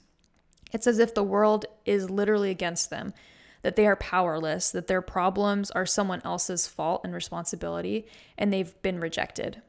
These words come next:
So in this state, they tend to have poor boundaries as well. I mean,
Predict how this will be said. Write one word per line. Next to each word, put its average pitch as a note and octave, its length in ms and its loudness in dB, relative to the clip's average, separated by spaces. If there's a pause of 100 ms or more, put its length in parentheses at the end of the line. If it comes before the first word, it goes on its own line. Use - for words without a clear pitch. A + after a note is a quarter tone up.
(380)
So - 400 2
in A3+ 160 2
this E4 220 2
state, - 680 0
they G#3+ 140 6
tend G#3+ 260 0
to G#3+ 60 0
have F#3+ 280 0
poor G3 200 0
boundaries E3+ 440 -4
as F3 140 -6
well. - 320 -4 (400)
I G#3 140 4
mean, G3+ 340 0